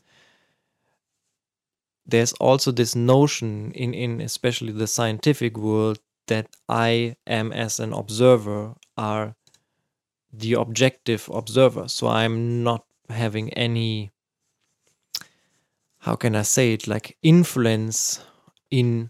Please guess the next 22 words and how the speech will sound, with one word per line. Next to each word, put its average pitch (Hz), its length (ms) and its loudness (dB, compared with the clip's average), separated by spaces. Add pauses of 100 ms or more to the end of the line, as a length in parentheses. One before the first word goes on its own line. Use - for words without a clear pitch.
how 127 320 4
I'm 113 220 0
looking 127 340 2
at 110 160 -4
the 110 100 -2
world. - 460 -4 (680)
Um, 104 340 -4
and 110 240 -6
that's, - 400 0
that's 123 340 0
the - 100 -10
scientific, 113 960 -4 (580)
I 117 120 -8
guess, 113 240 -2
belief 117 760 -2
is - 440 -6 (160)
to 110 540 0 (680)
find 127 760 2 (540)
an 113 300 -4 (1000)
measurable, 117 760 4
objective 123 640 0
truth 110 560 0